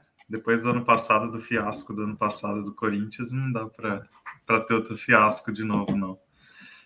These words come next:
De perder em semifinal. Olha lá,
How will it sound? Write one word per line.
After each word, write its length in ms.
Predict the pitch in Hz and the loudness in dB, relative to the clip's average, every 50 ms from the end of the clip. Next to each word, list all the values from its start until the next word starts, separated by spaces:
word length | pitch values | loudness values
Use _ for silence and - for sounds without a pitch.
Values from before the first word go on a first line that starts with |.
| _ - - | _ -4 -4
De 80 | 104 | -4
perder 360 | - - - 113 104 101 107 104 | -2 2 2 4 4 4 4 4
em 80 | 104 | 2
semifinal. 720 | - - 110 104 101 - - 127 120 104 90 85 82 - _ _ _ _ _ - - - - - - _ _ - - - _ _ _ _ _ _ _ _ _ _ _ _ - - - - - - _ _ _ _ _ | 2 0 0 0 0 0 0 0 0 -2 -2 -4 -8 -12 _ _ _ _ _ -20 -20 -20 -20 -20 -20 _ _ -20 -20 -20 _ _ _ _ _ _ _ _ _ _ _ _ 0 0 0 0 -4 -18 _ _ _ _ _
Olha 100 | - 131 | 6 8
lá, 200 | 113 98 87 - | 8 8 6 4